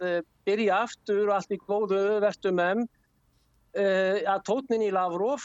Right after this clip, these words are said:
eh, sem er náttúrulega undir stjórn Pútíns í Kreml, er orðinn allt annar hvað varðar svona, eh, sjallingar og að, að sjalla málin aftur og það er fyrst og fremst Rússar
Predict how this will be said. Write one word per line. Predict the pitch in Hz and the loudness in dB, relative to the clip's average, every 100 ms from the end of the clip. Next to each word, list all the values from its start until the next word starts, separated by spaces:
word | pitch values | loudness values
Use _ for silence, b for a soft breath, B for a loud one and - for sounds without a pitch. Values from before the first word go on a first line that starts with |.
| - 214 | -8 -4
eh, | 190 185 165 | -2 -2 -4
sem | - 190 180 | -2 0 2
er | 180 | 0
náttúrulega | 170 185 | -2 -2
undir | 180 | -2
stjórn | 156 190 - | -2 -4 -2
Pútíns | 180 170 202 202 | -6 -2 -2 -2
í | 185 | -4
Kreml, | 175 180 233 - _ _ - | -2 0 0 -4 _ _ -10
er | 185 190 220 220 | -2 2 2 2
orðinn | 196 214 208 | 2 2 2
allt | 208 - | 0 0
annar | 202 240 220 185 | -2 0 -2 0
hvað | 196 196 | -2 0
varðar | 214 202 190 | -2 -2 -6
svona, | - 208 208 196 190 185 143 151 | -4 -2 0 -2 0 -2 -6 -10
eh, | 170 175 180 175 175 170 85 87 87 90 | -8 -4 -4 -4 -6 -6 -6 -6 -6 -6
sjallingar | - 208 190 104 98 196 185 | 0 0 0 -2 0 0 2
og | 185 185 190 | 0 0 0
að, | 185 190 185 | 0 0 -2
að | 175 | -2
sjalla | 202 190 196 | -4 -2 -2
málin | 196 185 202 | -2 0 -2
aftur | 226 - 202 185 | -4 -6 -4 -4
og | 180 180 175 180 175 170 170 B B B _ _ | -2 0 0 0 0 -2 -4 B B B _ _
það | 202 | -2
er | |
fyrst | 190 208 185 | -2 -2 0
og | |
fremst | 190 180 - 185 | -2 -4 -6 -4
Rússar | 180 202 - - 180 | -2 -4 -6 -2 0